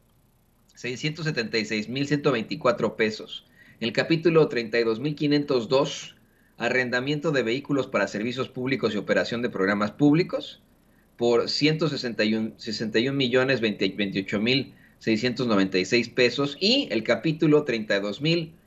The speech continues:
quinientos cinco, arrendamiento de vehículos terrestres, aéreos, marítimos, lacustres y fluviales para servidores públicos,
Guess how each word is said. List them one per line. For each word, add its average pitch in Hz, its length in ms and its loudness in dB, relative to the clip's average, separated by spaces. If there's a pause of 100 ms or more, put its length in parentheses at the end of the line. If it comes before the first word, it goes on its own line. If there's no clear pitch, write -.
(100)
quinientos 131 540 0
cinco, 170 500 2
arrendamiento 123 920 0
de 113 120 2
vehículos 113 580 -2
terrestres, 156 600 2
aéreos, 113 380 0
marítimos, 110 540 -4
lacustres 113 520 -2
y 98 80 -4
fluviales 120 600 2
para 78 220 -6
servidores 104 440 -4
públicos, 165 680 0